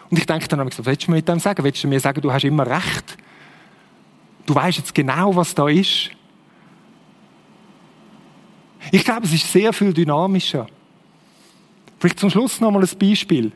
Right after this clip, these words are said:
Wie würde die Gabe von der Geisterunterscheidung in, in diesem anderen Konzept aussehen? Ich habe vor ein paar Jahren im O zwei, das ist das, was vor dem Impact war, für junge Erwachsene,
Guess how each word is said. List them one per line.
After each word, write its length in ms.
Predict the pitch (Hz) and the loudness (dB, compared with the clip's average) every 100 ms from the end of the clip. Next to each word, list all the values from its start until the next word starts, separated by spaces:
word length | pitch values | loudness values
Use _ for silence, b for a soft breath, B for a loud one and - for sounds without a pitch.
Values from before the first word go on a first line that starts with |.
| - | 0
Wie 180 | 160 220 | 2 4
würde 260 | 247 214 - | 4 2 0
die 60 | |
Gabe 320 | - 202 247 | 2 4 2
von 140 | - 202 | 2 0
der 100 | 175 | 2
Geisterunterscheidung 1200 | 180 240 233 - 214 226 214 - 165 190 202 226 - B B B B B _ - | 0 0 -2 0 0 2 0 0 2 2 2 0 -2 B B B B B _ 2
in, 280 | 190 196 - - | 4 4 -2 0
in 80 | 180 | 0
diesem 220 | 208 226 | 2 0
anderen 420 | 196 233 269 226 | 0 0 0 -2
Konzept 580 | - 226 - 214 208 - | -2 -2 0 0 0 -2
aussehen? 580 | 196 185 - 185 117 92 - _ _ _ _ _ _ _ _ _ _ _ B B B B | -2 -2 -2 0 0 -4 -20 _ _ _ _ _ _ _ _ _ _ _ B B B B
Ich 100 | 180 | -2
habe 100 | 233 | 2
vor 140 | 214 196 | 2 2
ein 100 | - | 2
paar 200 | 180 180 | 2 4
Jahren 520 | 165 160 208 226 196 - - _ _ | 4 6 4 2 -2 -12 -20 _ _
im 160 | 190 175 | 2 2
O 160 | 151 | 2
zwei, 380 | 151 - 165 208 | 0 0 0 0
das 120 | 208 | -2
ist 60 | - | 0
das, 180 | 160 156 | 0 0
was 80 | 160 | 0
vor 180 | 190 | 2
dem 100 | 208 | 2
Impact 440 | 196 208 190 185 - | 2 2 0 -2 0
war, 140 | 190 | 0
für 180 | - - | 0 0
junge 280 | 165 170 156 | 2 4 2
Erwachsene, 640 | 139 165 170 - 196 214 | 2 0 -2 -2 0 0